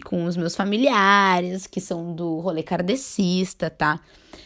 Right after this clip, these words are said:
E eles me falaram sobre o desdobramento, né, que seria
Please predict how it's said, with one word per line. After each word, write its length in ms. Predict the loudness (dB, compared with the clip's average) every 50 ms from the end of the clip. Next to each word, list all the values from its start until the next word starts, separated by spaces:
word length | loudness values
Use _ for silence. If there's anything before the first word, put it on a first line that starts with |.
| -12 -4
E 120 | 0 0
eles 180 | 0 0 0 -2
me 140 | -2 -4 -2
falaram 720 | 0 0 2 4 4 4 6 6 6 4 2 2 -2 -4
sobre 1000 | -4 -4 -2 -2 -2 -2 -2 -2 -2 -2 -2 0 0 -2 -2 -2 -4 -4 -6 -8 -10 -12 -16 -18 _ _ _ -16 -6 -4
o 60 | 0
desdobramento, 1080 | 0 0 0 0 0 0 2 2 2 2 2 2 2 2 0 0 -2 -2 -2 -4 -4
né, 240 | -2 -2 -4 -4 -6
que 380 | -6 -6 -4 -2 -2 -2 -4 -6 -8
seria 600 | -6 -4 -2 -2 -2 -2 -2 0 0 0 -2